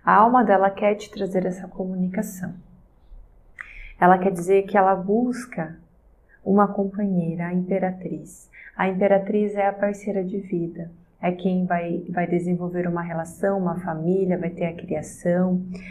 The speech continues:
é a mulher, né? Então eu vejo que essa pessoa busca, eu busco essa pessoa, essa parceira para ter o quê? Uma família.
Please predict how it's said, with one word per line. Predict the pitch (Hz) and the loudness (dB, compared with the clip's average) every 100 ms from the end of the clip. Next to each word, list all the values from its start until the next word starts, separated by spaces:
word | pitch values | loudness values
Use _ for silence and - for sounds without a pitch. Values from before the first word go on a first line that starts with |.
| - - - | -18 -12 -2
é | 175 | 0
a | 175 | 4
mulher, | 180 185 170 160 160 160 | 4 6 4 4 0 -4
né? | 160 | -4
Então | 170 175 | -4 -2
eu | |
vejo | 175 175 | -2 -2
que | 180 | -4
essa | 180 | -2
pessoa | 180 196 | -4 -2
busca, | 180 170 - | -4 -4 -4
eu | |
busco | 175 196 233 - | 2 2 2 -2
essa | 196 185 180 | -4 -4 -10
pessoa, | 170 - - 151 156 | -12 -16 -10 -10 -8
essa | 160 - | -8 -10
parceira | - 170 165 - 165 160 | -8 -8 -8 -6 -4 -2
para | 175 180 185 | 2 2 2
ter | 190 185 | 0 -2
o | |
quê? | 180 190 | -4 -4
Uma | 160 160 | -4 -6
família. | - 196 190 214 220 160 | -6 -6 -2 -2 -2 -4